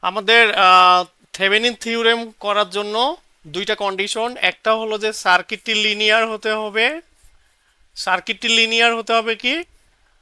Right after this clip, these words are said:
আর আরেকটা কন্ডিশন হলো যে, আহ, আপনার একাধিক সোর্স থাকতে হবে।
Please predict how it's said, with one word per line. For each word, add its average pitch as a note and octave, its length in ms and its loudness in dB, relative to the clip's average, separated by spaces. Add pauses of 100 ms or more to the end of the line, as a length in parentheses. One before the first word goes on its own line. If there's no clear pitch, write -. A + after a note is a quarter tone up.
(120)
আর F3+ 300 4
আরেকটা G3+ 380 0
কন্ডিশন A#3 540 -4
হলো G3+ 320 -4
যে, G#3+ 380 0
আহ, F#3 460 2
আপনার F#3+ 400 -4
একাধিক G3+ 560 -2
সোর্স G#3+ 360 -6
থাকতে G3 320 -6
হবে। C3 280 -10